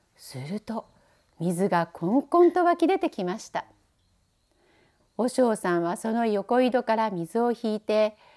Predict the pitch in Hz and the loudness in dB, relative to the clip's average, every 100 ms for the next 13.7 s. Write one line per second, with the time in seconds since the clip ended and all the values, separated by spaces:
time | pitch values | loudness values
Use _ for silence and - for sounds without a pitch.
0 | _ _ _ 147 143 - 302 330 233 185 | _ _ _ -14 -8 2 4 6 4 0
1 | 202 240 202 175 165 226 269 254 180 175 | 0 2 2 0 0 0 2 0 -4 -6
2 | 151 151 151 - 277 349 339 240 175 165 | -8 -8 -10 -2 0 2 2 0 -4 -6
3 | 156 180 - - - _ _ _ _ _ | -6 -8 -10 -14 -14 _ _ _ _ _
4 | _ _ _ _ _ _ _ _ _ _ | _ _ _ _ _ _ _ _ _ _
5 | _ - 175 208 208 196 208 226 214 190 | _ -10 -6 -6 -4 -2 0 0 -2 0
6 | 202 202 202 190 262 349 381 320 220 208 | 2 2 0 -2 0 2 4 2 0 -4
7 | 196 202 196 175 180 175 185 _ _ _ | -6 -4 -4 -2 -2 -2 -6 _ _ _
8 | _ _ _ 175 202 202 208 185 - 262 | _ _ _ -2 -2 -2 -4 -4 -2 0
9 | 247 - 208 202 202 - _ _ _ _ | -2 -4 -4 -4 -6 -12 _ _ _ _
10 | - 185 185 165 175 277 254 - 254 269 | -8 -6 -6 -6 -2 -2 -2 -2 0 2
11 | 254 208 185 185 175 202 196 196 - - | 2 -2 -4 -6 0 2 2 -2 -16 -20
12 | - 151 214 - - 277 302 320 381 359 | -12 -6 -4 -4 2 4 4 4 4 2
13 | 190 170 170 202 - - | 0 -6 -8 -8 -10 -12